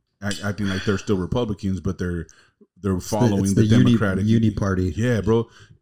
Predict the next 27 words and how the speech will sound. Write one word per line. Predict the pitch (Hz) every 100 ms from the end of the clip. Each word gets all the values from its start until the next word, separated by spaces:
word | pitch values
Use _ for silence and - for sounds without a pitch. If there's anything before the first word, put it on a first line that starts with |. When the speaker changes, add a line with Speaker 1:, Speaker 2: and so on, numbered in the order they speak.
| 117
Speaker 1:
Basically, | 143 147 147 131 123
they've | 110 104
got | 104 107
something | - 123 113 107
on | 101 101
him, | 95 101 98 95
or | 92
he | 101 101
owes | 107 110 104
them, | 107 98 98 98
or | 95
he | 98
sold | 98 113 110 107
his | 107
soul, | - 101 98
whatever | 104 135 135 117
it | 110
is, | 104 101
bro, | 92 101
that's | 95 90
going | 98 98 95
on | 95
in | 92 92
this | 90
whole | 92
world | 92 92 90
of | 87